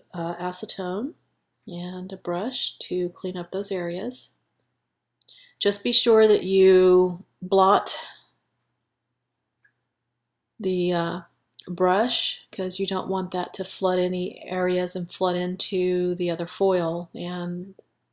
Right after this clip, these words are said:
that will result in the foil hazing, and that just doesn't look good. So you can leave that like it is, but for everyday use, you might want to protect that. You can use a coat of, uh,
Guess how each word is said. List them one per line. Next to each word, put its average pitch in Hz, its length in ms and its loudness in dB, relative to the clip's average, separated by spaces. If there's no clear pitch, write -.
that 175 220 0
will 185 120 -4
result 175 480 0
in 175 120 -4
the 165 100 -6
foil 180 380 2
hazing, 196 680 0
and 165 520 -4
that - 160 -8
just - 160 -6
doesn't 156 260 -2
look - 200 -10
good. - 300 -10
So - 140 2
you 226 180 4
can 247 140 8
leave 269 180 4
that 277 180 8
like 226 220 4
it 220 80 6
is, 214 180 8
but - 240 0
for 208 80 4
everyday 202 320 2
use, 190 380 4
you 202 80 -2
might 175 200 -2
want 175 100 -4
to 170 60 -4
protect 185 420 -4
that. 208 320 2
You 185 60 -6
can 180 200 -8
use 180 240 -4
a 165 60 -4
coat 180 460 -2
of, 170 600 -4
uh, 165 460 -4